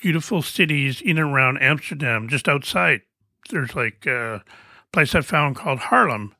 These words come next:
which I didn't even know there was a place in Holland called Haarlem. I shouldn't say Holland because Holland is, <sighs> it's Netherlands. You know,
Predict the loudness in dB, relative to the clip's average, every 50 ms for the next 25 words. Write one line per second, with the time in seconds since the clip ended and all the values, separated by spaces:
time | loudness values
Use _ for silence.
0 | _ -6 -6 -4 -4 0 0 0 2 2 0 -2 0 0 0 0 2 0 0 0
1 | -4 -8 _ _ _ _ _ _ _ _ _ _ _ _ 0 4 4 6 6 4
2 | 2 2 2 2 2 0 0 -4 -2 0 0 0 0 0 -2 -2 0 0 2 2
3 | 2 2 4 2 2 0 -2 0 2 4 4 4 2 0 -4 -2 0 2 2 4
4 | 2 0 -2 -2 -6 _ _ _ _ _ _ _ _ _ _ _ _ _ _ _
5 | -6 -4 -4 -2 0 0 0 0 0 0 -2 0 0 0 0 0 0 0 0 0
6 | 2 4 4 4 4 4 4 4 4 4 4 2 0 -4 -10 -14 _ _ _ _
7 | _ _ _ _ _ _ _ _ _ 0 0 0 0 -2 -4 -8 -14 -20 -18 -16
8 | -16 -16 -16 -16 -18 -20 -20 _ _ _ _ _ _ 0 0 0 2 2 4 4
9 | 6 6 4 2 2 0 -4 -6 -10 -8 -4 -2 0 0 0 0 -2 -4